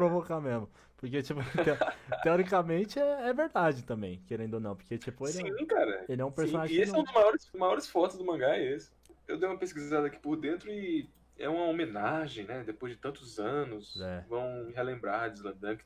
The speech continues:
Speaker 2: Tipo, fizeram uma animaçãozinha por cima. Tá bem legal. Espero que seja desse nível.
Speaker 1: É. Perfect Blue, né? Também. Foi por causa do Julgando os My Anime Lists.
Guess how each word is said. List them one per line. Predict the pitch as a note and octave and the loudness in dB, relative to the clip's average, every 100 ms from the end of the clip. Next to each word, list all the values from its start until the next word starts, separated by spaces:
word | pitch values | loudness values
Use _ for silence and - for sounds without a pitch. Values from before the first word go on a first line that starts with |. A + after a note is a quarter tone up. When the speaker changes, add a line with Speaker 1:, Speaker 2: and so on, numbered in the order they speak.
| _ | _
Speaker 2:
Tipo, | - - | -20 -10
fizeram | B2+ C#3 | -2 -2
uma | C#3 | -2
animaçãozinha | C#3 C3 C3 G#2+ G2+ A2+ A2 | -4 -4 -6 -6 -8 -8 -8
por | _ | _
cima. | - - G#2 A2 G2+ _ | -20 -12 -10 -10 -16 _
Tá | G#2+ | -4
bem | B2 | -2
legal. | F3+ C3 B2 B2 _ | -2 -2 -4 -6 _
Espero | _ G#2 A2 | _ -6 -4
que | |
seja | - F#3 | -4 -6
desse | G#3+ - | -8 -10
nível. | A2 A2 - G2+ | -8 -8 -12 -12
Speaker 1:
É. | F#2+ - - _ | -12 -12 -20 _
Perfect | F#3+ - B2 B2+ | 0 2 0 -2
Blue, | B2 C3+ F#3+ - - | -4 -4 -4 -10 -8
né? | A#2+ D#3 | -8 -8
Também. | - G2+ A2+ E3 - | -8 -6 -8 -10 -14
Foi | - | -14
por | G#2+ | -10
causa | - G2 | -6 -6
do | G2 G2+ | -6 -6
Julgando | G2+ A2+ G#2+ G#2+ | -6 -6 -6 -6
os | G#2+ | -8
My | G#2 G2+ | -8 -8
Anime | G2 G#2 | -8 -8
Lists. | A#2 B2 - - | -8 -10 -14 -20